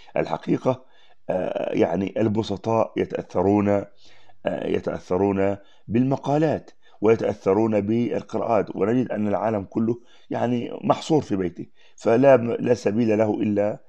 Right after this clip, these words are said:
ال-، ال-، ال-، الإنترنت أو، آه، التصفح على صفحات المواقع، ونجد أن مساحة الكذب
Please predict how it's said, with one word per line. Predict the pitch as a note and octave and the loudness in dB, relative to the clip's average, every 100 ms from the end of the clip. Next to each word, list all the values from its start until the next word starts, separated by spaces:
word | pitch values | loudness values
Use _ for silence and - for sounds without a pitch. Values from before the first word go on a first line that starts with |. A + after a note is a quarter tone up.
| - - - | -20 -14 -6
ال-، | A#2 B2+ - | -4 -4 -6
ال-، | - C3+ - | -6 -4 -2
ال-، | - B2+ | -2 -2
الإنترنت | A#2+ C3+ D3 A#2+ G#2+ G#2+ G#2 - | 0 0 0 -2 -2 -4 -6 -2
أو، | G#2+ G#2+ A2 - - | 0 0 -2 -4 -4
آه، | - - - - - | -6 -8 -16 -20 -12
التصفح | G2 A2 C3+ A2 G2 | -6 -2 0 0 0
على | E2 F#2+ F#2+ | 0 0 0
صفحات | - D2 F#2+ G#2 | -4 0 0 0
المواقع، | F2 F2+ F#2 A#2+ B2+ B2+ - - - - - - | -6 -4 0 0 2 -2 -2 -20 -20 -20 -20 -8
ونجد | F2+ F#2+ A#2 A2 G#2 | -2 0 2 0 0
أن | F#2 G2 F#2+ F#2+ F#2 | -2 -2 -2 -4 -4
مساحة | F2+ - G2+ - D#2+ | -6 -2 -2 -2 -10
الكذب | E2+ - F#2 F2+ F#2 | -10 -6 -4 -4 -4